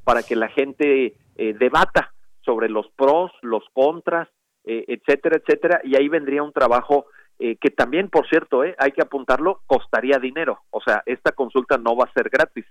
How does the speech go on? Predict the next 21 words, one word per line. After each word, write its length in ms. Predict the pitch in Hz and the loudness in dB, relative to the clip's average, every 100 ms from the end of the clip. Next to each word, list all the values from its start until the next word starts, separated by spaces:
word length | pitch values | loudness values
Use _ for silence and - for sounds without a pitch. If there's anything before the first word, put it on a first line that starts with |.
| - | -8
Eh, 220 | 113 107 - | -6 -2 0
hay 220 | 139 156 | 0 0
una 200 | 151 156 | 0 0
primera 480 | - 135 139 185 233 | -2 -4 -2 -2 -2
estimación, 600 | - 143 117 110 135 185 - _ - _ | -4 -6 -6 -2 0 0 -6 _ -20 _
eh, 180 | 107 110 - | -4 -2 0
se 80 | 113 | 2
tendría 340 | 113 113 135 | 2 2 0
que 80 | 131 | 0
ajustar 340 | 123 113 123 | -2 2 2
los 160 | 127 120 | 2 0
números, 320 | 131 156 165 | -2 0 2
pero, 300 | - 147 147 - | 4 4 4 0
eh, 100 | 127 | -2
déjame 300 | 139 165 151 | -2 0 -4
te 100 | 135 | -2
comparto 460 | 123 117 139 - 147 | -4 0 0 0 -2
esto, 160 | - | -2
hay 100 | 139 | -2
una 160 | 170 160 | -2 -2
primera 540 | 127 123 151 190 190 | -2 -4 -2 0 0